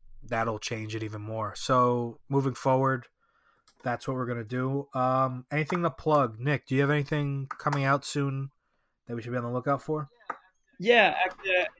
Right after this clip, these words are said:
Speaker 2: do. I'll be having an article on the Knicks wall on, I believe it's gonna get released to the Friday or Saturday, and it'll be,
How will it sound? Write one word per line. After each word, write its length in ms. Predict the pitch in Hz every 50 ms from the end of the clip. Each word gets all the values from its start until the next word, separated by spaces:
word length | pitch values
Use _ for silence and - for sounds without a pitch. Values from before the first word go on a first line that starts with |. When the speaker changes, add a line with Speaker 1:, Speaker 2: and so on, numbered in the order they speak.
| _ _
Speaker 2:
do. 160 | 190 185 175 -
I'll 80 | 165
be 80 | 175 180
having 240 | 185 185 180 180 175
an 180 | 175 175 170
article 380 | 156 165 180 180 175 - 185 175
on 140 | 170 165 170
the 80 | 170
Knicks 240 | 170 170 170 170 _ -
wall 560 | 165 170 170 170 170 170 170 165 - - - -
on, 800 | - 165 160 160 160 156 156 156 156 156 151 151 156 156 147 - _ _ _ _ _ _ _ 156
I 60 | 151
believe 400 | 139 123 127 - 160 170 175 175
it's 100 | 175 175
gonna 120 | 185 175
get 100 | 170 175
released 280 | 175 170 170 170 175 170
to 220 | 170 151 - - 165
the 60 | 160
Friday 300 | 147 - 165 165 165 165
or 100 | 160 156
Saturday, 560 | - 156 151 156 151 147 147 147 143 139 139 _ _ _ _ _ _ _ _ _ -
and 80 | 147 151
it'll 240 | 156 147 160 160 156
be, 380 | 147 156 165 165 160 156 160